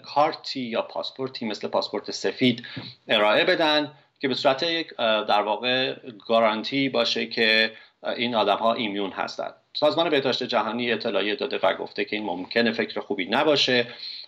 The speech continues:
به خاطر اینکه با وجود اینکه هشتاد تا نود درصد بیمارانی که به خصوص اونایی که بیماری شدید می‌گیرن از کرونا، اه، سطح پاتنشون بالاست و در کل ایمنی خوبی هم دارن،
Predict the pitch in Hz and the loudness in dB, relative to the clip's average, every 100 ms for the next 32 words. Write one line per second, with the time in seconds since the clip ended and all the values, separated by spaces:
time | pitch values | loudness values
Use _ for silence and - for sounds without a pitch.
0 | - 117 127 123 147 143 131 120 120 120 | -2 0 2 2 2 2 0 2 2 0
1 | 117 180 202 151 127 117 110 - 143 139 | -2 -2 -2 0 -2 0 -2 0 -2 -2
2 | 120 104 98 110 107 95 101 98 101 98 | -4 0 2 2 0 -2 -2 -4 -4 -4
3 | 92 92 101 104 104 - 95 - - 98 | -6 -4 -4 -6 -8 -10 -12 -12 -14 -10
4 | 92 - 98 92 87 90 - - 87 135 | -10 -8 -8 -6 -4 -4 -2 0 2 0
5 | 139 98 95 87 85 - 87 - 101 87 | 0 -6 0 0 -2 -2 -4 -2 -4 -4
6 | 85 87 - - 127 - - 120 110 104 | -2 -2 -2 -10 -18 -20 -4 2 4 4
7 | - - 127 120 113 101 110 113 101 113 | 0 0 2 2 2 2 4 0 0 -4
8 | 95 95 131 147 123 110 98 95 90 110 | 0 2 4 2 2 -4 2 2 0 -8
9 | 101 101 95 90 127 123 101 87 95 90 | -8 -10 -8 -4 -4 -4 -10 -6 -4 -4
10 | 85 98 95 131 139 120 120 | 2 4 6 4 4 2 -2